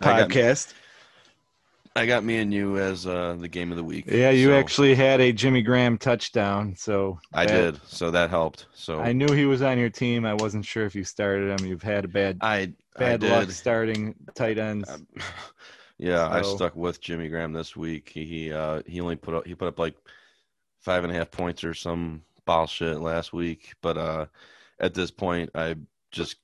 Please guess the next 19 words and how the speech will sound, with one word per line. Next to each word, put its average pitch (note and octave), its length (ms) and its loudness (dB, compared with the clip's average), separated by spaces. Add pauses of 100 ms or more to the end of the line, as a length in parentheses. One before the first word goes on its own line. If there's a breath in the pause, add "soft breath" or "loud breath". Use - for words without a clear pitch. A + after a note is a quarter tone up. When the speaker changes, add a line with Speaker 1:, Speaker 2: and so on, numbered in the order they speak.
(220)
Speaker 1:
have E2+ 160 -2
been E2 160 -2
flip-flopping F2 720 -2
every E2 200 -4
w-, D#2+ 200 -6 (560)
every F2 220 -2
week F2 500 -6
with D#2+ 340 -8
the E2+ 100 -8
tight E2 280 -2
end. D#2+ 240 -6
So E2 160 -8
I D#2+ 40 -2
said, D#2+ 240 -6
"You D#2+ 80 -8
know D#2+ 140 -6
what? D#2 240 -6 (560)
Fuck F2 240 -6
it, E2 160 -4